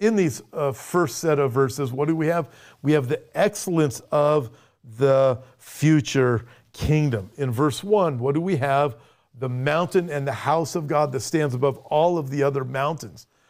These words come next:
Um, so what is that? That is talking about the temple of God in Jerusalem. That is going to be there. Look at this. "Now it shall come to pass in the latter days that the mountain of the Lord's house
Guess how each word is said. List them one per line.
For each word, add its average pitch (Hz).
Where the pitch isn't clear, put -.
Um, 135
so -
what 156
is 156
that? 151
That 143
is 190
talking 165
about 151
the 123
temple 196
of 135
God 165
in 214
Jerusalem. 196
That 160
is 156
going 170
to 156
be 190
there. 147
Look 196
at 202
this. 151
"Now 151
it 135
shall 156
come 202
to 226
pass 180
in 170
the 151
latter 151
days 190
that 135
the 139
mountain 202
of 170
the 151
Lord's 160
house -